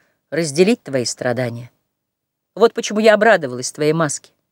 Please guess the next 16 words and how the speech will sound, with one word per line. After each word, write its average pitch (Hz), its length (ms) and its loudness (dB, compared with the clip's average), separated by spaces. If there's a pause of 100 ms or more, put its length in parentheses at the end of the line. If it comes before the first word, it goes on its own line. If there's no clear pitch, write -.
(500)
Даже 226 260 4
о - 140 2
том, 254 180 -2
что - 180 -2
случилось, 262 560 2
я 190 100 6
думала 208 400 4
со - 160 -4
счастливым 220 480 -4
чувством. 131 500 -8 (1300)
Любовь 262 340 4
срывает 233 500 4
маски, 143 400 -4
и - 20 -4
поэтому 165 380 -2
нужно 165 320 -2